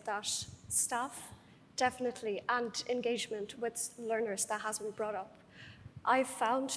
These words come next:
through doing two statutory Q A reviews for two different E T Bs, as well as being involved with my own Cork E T B, working closely with staff, with the Learner Voices group, and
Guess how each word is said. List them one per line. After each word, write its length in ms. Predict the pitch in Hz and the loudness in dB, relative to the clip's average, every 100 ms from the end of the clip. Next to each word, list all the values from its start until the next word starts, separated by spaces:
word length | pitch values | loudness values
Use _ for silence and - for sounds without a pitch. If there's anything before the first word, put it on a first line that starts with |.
| - | -6
through 420 | - 254 240 233 | 2 4 6 2
doing 340 | - 247 240 240 | 2 4 4 4
two 300 | - 277 262 | 2 4 4
statutory 600 | 262 - 226 233 - 226 | 4 4 2 -2 0 0
Q 240 | 220 240 233 | 2 0 2
A 80 | 226 | 2
reviews 400 | 233 233 220 - | 0 0 -2 -2
for 120 | 214 | -2
two 180 | - 247 | -2 2
different 300 | 254 254 220 | 2 2 -2
E 60 | |
T 120 | 233 214 | -4 -2
Bs, 440 | 220 208 - - - - - | 0 2 2 0 -4 -14 -8
as 140 | 220 247 | -2 2
well 120 | 269 | 2
as 140 | 262 269 | 0 2
being 260 | 269 254 | 2 4
involved 400 | 254 247 226 233 | 2 0 -2 -2
with 140 | 226 247 | -4 0
my 220 | 233 - | 2 2
own 240 | 226 254 240 | 4 2 0
Cork 320 | - 226 214 - | 0 0 0 -6
E 100 | 220 | -4
T 140 | 226 | -4
B, 300 | 202 208 208 - - - - | -2 -2 -2 -8 -18 -20 0
working 400 | 240 262 277 247 | 4 6 6 4
closely 480 | - 254 247 254 240 | 4 2 2 2 0
with 200 | 214 220 | 0 0
staff, 580 | - - 240 240 - - | 0 2 0 -2 -6 -2
with 320 | 214 214 - - | 0 0 -6 -2
the 100 | 220 | 2
Learner 280 | 240 240 | 2 0
Voices 440 | 240 233 233 226 202 | 0 0 0 0 -2
group, 280 | 208 196 - - - - - - - | -4 -6 -8 -20 -20 -18 -18 -2 4
and 580 | 233 233 226 220 - | 4 4 0 -2 -2